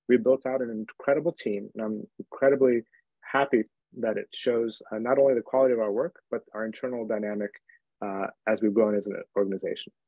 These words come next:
Now onto our rulemaking, uh, an update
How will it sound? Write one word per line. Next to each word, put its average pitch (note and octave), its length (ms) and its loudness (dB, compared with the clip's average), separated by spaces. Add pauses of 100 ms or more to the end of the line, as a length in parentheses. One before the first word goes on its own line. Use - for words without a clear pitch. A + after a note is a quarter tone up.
(1400)
Now C#3+ 320 2
onto C#3 280 2
our A2 120 6
rulemaking, B2+ 580 2 (840)
uh, A#2+ 180 -2 (120)
an A#2+ 80 -4
update C3 320 2